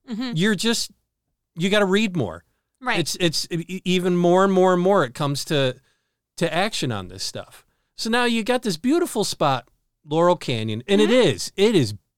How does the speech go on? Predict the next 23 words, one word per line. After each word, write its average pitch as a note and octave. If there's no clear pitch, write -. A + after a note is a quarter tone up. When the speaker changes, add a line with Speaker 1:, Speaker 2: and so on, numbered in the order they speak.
Speaker 2:
beautiful B3+
Speaker 1:
Yeah, F#3+
the F3+
pictures A#3
Speaker 2:
out F#3+
Speaker 1:
are F#3+
Speaker 2:
there. F3+
Speaker 1:
pretty G#3
breathtaking. D#3+
Speaker 2:
Yeah, G3
I C#3
mean, F3+
it's G3
amazing. F#3+
I D3
could E3+
see A3
where G3
people D#3+
would B2+
flock A#2
there. F2+
Speaker 1:
Mm-hmm. A4+